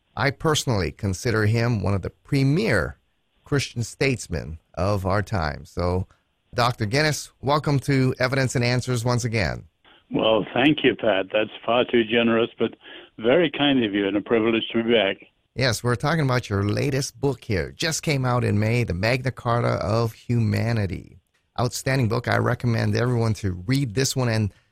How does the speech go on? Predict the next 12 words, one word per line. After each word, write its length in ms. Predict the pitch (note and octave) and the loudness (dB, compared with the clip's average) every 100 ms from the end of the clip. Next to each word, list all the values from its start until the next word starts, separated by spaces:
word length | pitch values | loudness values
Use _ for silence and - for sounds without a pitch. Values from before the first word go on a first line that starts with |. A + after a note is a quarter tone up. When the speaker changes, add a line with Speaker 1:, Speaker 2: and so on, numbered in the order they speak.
| _ - | _ -2
Speaker 1:
to 100 | A#2+ | -2
give 400 | F#2+ D3 B3+ B3+ | -2 0 0 0
it 300 | - - _ - | -2 -6 _ -4
not 240 | A2+ B2 | 0 2
only 200 | C3+ D#3+ | 2 0
to 140 | - C#3+ | -2 -2
your 120 | B2 | -2
pastor, 880 | - - D3 F3 - - D#2+ G#1+ E2 - | -4 -4 -2 -2 -6 -4 -4 -4 -12 -8
but 180 | G2+ G#2 | -4 -4
your 180 | G2+ G#2 | -2 -2
legislature, 880 | G2+ B2+ B2+ A#2+ A2+ A#2+ A#2+ - A#2 | 0 -2 -4 -8 -4 -2 -2 -2 -2
and 240 | G2 G2 | 0 -2